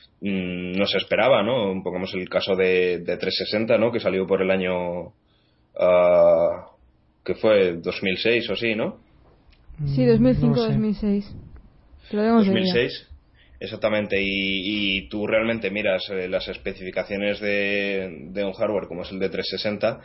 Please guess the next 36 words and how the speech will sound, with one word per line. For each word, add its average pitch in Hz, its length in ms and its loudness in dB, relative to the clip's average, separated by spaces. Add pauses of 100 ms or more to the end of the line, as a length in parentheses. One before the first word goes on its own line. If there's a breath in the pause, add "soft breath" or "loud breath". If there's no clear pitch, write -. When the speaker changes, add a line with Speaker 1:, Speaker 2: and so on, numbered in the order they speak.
(320 loud breath)
Speaker 1:
y 101 260 0
tú 104 160 -6
por 104 140 2
el 104 80 2
año 104 160 -2
dos 104 160 0
mil 104 140 -4
seis 107 240 -4
en, 92 480 -6
en 87 160 -6
absoluto, 92 520 -8
en 95 120 -4
absoluto 92 320 -6
te 95 100 -2
podrías 95 380 0
imaginar 95 480 -4
que 101 80 -10
estaría 101 320 0
moviendo 92 1000 -4 (340 soft breath)
juegos 98 400 -2
como 92 180 -4
los 92 160 -2
de 92 80 -6
última 85 240 -6
generación, 101 640 0
eh, 90 340 0
a 87 80 0
lo 87 140 -4
mejor 92 760 2 (420)
un, 76 720 -8
un 98 160 -6
Titan-, 98 480 0
un 110 160 -2
Titanfall, 101 420 -2
por 90 140 -2
ejemplo, 123 420 -4